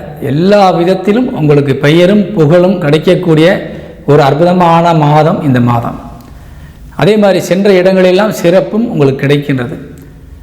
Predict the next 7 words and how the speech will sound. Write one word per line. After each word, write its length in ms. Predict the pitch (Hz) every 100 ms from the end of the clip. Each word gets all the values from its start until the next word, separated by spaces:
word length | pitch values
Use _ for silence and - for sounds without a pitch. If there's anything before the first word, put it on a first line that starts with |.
| - - - -
என்ன 360 | 160 208 247
வேணும்னாலும் 640 | 233 214 196 190 214 202 170
வாங்கக்கூடிய 880 | 175 180 175 175 165 160 147 127 113 - - - - -
ஒரு 280 | 143 143 131 123 - - - - - - - - - - - -
தகுதி 380 | - 180 226 254
இப்போ 240 | 240 170 165
உங்கள்ட்ட 260 | 160 156